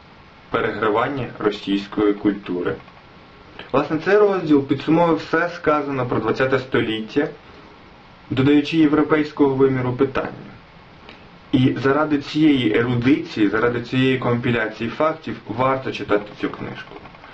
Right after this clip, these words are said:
Певним чином праця Зборовської перегукується із працею проявлення слова Тетяни Гундерової. І мені здається, що їх варто читати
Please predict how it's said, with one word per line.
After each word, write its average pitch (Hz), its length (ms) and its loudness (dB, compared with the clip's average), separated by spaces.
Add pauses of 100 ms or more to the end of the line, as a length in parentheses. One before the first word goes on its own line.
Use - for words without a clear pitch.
(280)
Певним 196 340 0
чином 151 560 -2 (220)
праця 139 320 0
Зборовської 143 560 2
перегукується 123 1120 2
із 107 100 -10
працею 120 420 0
проявлення 120 580 0
слова 123 680 2 (440)
Тетяни 104 420 0
Гундерової. 92 720 2 (640)
І 123 80 0
мені 151 220 2
здається, 131 500 0
що - 160 -6
їх 123 180 -2
варто 117 280 -4
читати 104 520 -2